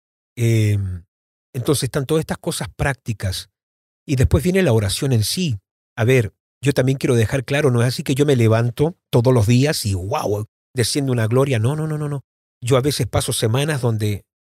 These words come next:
la primera hora de oración es pura guerra.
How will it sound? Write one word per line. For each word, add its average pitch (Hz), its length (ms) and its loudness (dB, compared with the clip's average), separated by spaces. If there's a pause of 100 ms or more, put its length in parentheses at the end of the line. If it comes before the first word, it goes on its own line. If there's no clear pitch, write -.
(240)
la 120 200 0
primera 160 480 2
hora 165 240 2
de 151 80 -2
oración 131 340 -4
es 120 60 -4
pura 160 280 -6
guerra. 139 380 -8